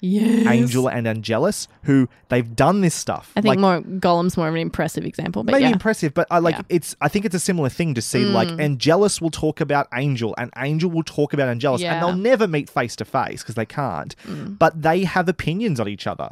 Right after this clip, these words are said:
Speaker 1: Yes.
Speaker 2: and they struggle with what one does to the other person, and they're
Speaker 1: Mm-hmm.
Speaker 2: like, and that's theoretically that what's interesting about Angel and Angelus is they are the same person, just kind of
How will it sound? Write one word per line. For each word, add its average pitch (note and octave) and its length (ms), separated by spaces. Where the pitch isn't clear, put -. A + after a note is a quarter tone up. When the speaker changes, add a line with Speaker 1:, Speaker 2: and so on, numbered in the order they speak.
Speaker 1:
Yes. - 180
Speaker 2:
and C3+ 100
they C3+ 200
struggle C3+ 540
with C#3+ 160
what B2+ 360
one C3 300
does C3 300
to D3+ 100
the C3 160
other C3 180
person, B2 520
and A2 180
they're A#2+ 120
Speaker 1:
Mm-hmm. A#2 80
Speaker 2:
like, A2+ 260
and C#3 120
that's E3+ 280
theoretically C#3+ 380
that A#2+ 80
what's A#2 120
interesting A#2 240
about G#2 320
Angel A#2 220
and G#2+ 60
Angelus C#3 280
is C3 60
they - 140
are A2 220
the C#3 100
same D3+ 260
person, D3 440
just C#3 180
kind A#2 260
of G#2+ 120